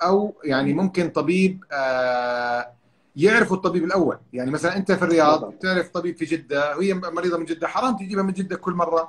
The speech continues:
Speaker 2: أحسنت.
Speaker 1: تعرف واحد في جدة،
Speaker 2: نعم.
Speaker 1: قول لها: "روحي عند فلان".
Speaker 2: وهذا اللي
Speaker 1: ويعرف
Speaker 2: يصير
Speaker 1: طبيبك
Speaker 2: معايا.
Speaker 1: ويعرف مرضاك. ال-، واحدة تقول: "الندبات متى يروح شكلها المقزز؟" ما أظن شكلها مقزز، شفت ندبات كثيرة ما شكلها مقزز. أنا أعتذر منك على هذا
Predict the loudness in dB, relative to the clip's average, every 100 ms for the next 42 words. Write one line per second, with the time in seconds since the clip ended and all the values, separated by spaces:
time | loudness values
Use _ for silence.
0 | -2 0 4 4 4 2 -2 -2 2 2
1 | 2 2 2 2 0 -2 0 -2 -4 -2
2 | -2 -2 -8 _ _ _ 4 6 6 4
3 | 6 4 6 4 4 4 0 0 -4 -4
4 | -4 -2 -4 -6 _ _ _ _ _ _
5 | _ _ _ _ _ _ -20 -20 _ _
6 | _ _ -2 0 2 2 2 2 0 -2
7 | -10 _ -10 -2 0 4 4 4 2 2
8 | 2 2 2 2 0 -2 -2 2 2 0
9 | 0 0 0 -2 2 4 4 4 4 2
10 | 2 2 0 -2 -4 -6 -10 -8 0 0
11 | 0 -8 -4 0 0 -2 -8 0 2 2
12 | -4 -10 -8 -10 -8 -4 -4 0 0 -2
13 | -6 -10 -10 -8 -4 -2 -2 -2 -4